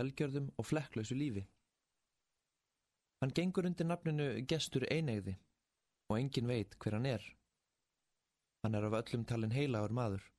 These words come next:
Sagan endar þar sem séra Ketill er kominn heim að borg.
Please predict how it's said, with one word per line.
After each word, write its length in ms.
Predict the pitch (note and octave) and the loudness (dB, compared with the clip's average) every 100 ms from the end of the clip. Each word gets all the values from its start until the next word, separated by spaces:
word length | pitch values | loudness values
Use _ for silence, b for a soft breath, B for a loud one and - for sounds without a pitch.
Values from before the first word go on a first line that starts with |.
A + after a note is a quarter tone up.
| _ _ _ _ _ _ _ _ _ _ _ _ _ _ _ _ _ _ - | _ _ _ _ _ _ _ _ _ _ _ _ _ _ _ _ _ _ -4
Sagan 320 | - D3 D#3 A2+ | 0 2 2 2
endar 380 | A#2+ - C#3 C3+ A#2+ | 0 0 -2 -2 -4
þar 160 | B2+ | -2
sem 140 | - A#2 | 0 0
séra 220 | B2+ A2+ | 0 0
Ketill 480 | - C3+ C3+ D3+ - | 0 -2 -2 -4 -4
er 80 | C3 | -2
kominn 300 | C3+ A#2+ G#2+ | 0 0 0
heim 300 | A#2+ C#3 D3 | 0 0 -2
að 120 | C#3+ C#3 | -2 0
borg. 360 | A#2 - - | 0 -2 -12